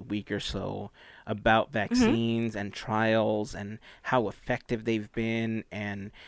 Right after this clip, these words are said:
Speaker 1: one of
Speaker 2: Yeah.
Speaker 1: them being in the nineties, you know, as effective. I forgot what company made it, but it wasn't the Pfizer one. It was a different one that didn't have to be essentially frozen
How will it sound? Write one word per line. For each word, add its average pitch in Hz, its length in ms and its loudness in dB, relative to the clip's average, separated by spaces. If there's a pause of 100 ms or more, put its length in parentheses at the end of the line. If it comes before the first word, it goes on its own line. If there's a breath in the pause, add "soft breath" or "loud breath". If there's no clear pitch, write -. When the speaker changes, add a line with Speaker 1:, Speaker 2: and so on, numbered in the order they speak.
(160 loud breath)
Speaker 1:
one 123 220 4
of 123 80 6
Speaker 2:
Yeah. 104 40 2
Speaker 1:
them 120 180 2
being 120 360 2
in 110 240 0
the 107 80 2
nineties, 120 1040 -4 (440)
you 113 100 -8
know, 113 240 -2
as 104 300 -2
effective. 123 680 -6
I 113 60 -8
forgot 123 300 2
what 113 140 0
company 110 320 -4
made 107 240 -4
it, 104 80 -8
but 113 100 0
it 110 80 4
wasn't 131 420 4
the 113 100 -2
Pfizer 101 520 0
one. - 280 -10 (440 loud breath)
It 117 60 2
was 110 180 0
a 104 60 -6
different 120 400 -2
one 107 440 0
that 101 280 -6 (480 soft breath)
didn't 131 300 4
have 131 300 0
to 139 80 0
be 120 600 0
essentially 117 500 0
frozen 127 840 0